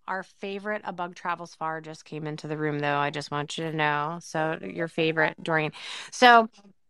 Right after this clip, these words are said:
I know you love Doreen. We all love Doreen. Um, but I wanna thank you so much for being open to this conversation and letting me interview you. So I appreciate you for that. I also appreciate you being open to answering the questions of some of our friends.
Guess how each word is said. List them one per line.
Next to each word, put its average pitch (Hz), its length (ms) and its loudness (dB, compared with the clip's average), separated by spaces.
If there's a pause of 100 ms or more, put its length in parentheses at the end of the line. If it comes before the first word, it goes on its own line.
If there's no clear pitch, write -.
(360)
I 202 100 0
know 196 120 -2
you 190 180 -6
love 175 180 -6
Doreen. 151 320 -10
We 165 120 -8
all 151 160 -2
love 165 140 -8
Doreen. 160 320 -8 (360)
Um, 208 260 10
but 202 180 2
I 220 100 -2
wanna 262 260 -2
thank 240 340 -8
you 226 140 -8
so 208 200 -6
much 196 300 -6
for 185 160 -10
being 185 320 -8
open 190 480 -6
to - 140 -6
this 180 180 -10
conversation 185 960 -4
and 190 240 -4
letting 175 280 0
me 185 120 -2
interview 175 600 -4
you. 165 460 -4
So 202 180 -4
I 175 260 2
appreciate 175 440 -6
you 170 60 -8
for 180 100 -10
that. 175 300 8
I 170 80 -2
also 190 240 -2
appreciate 202 460 -8
you 180 100 -8
being 180 180 -6
open 180 360 -6
to 170 340 -2 (320)
answering 196 420 -2
the 208 80 -2
questions 175 640 -4
of 175 100 -8
some 170 240 -2
of 175 140 4
our 185 120 10
friends. 175 680 0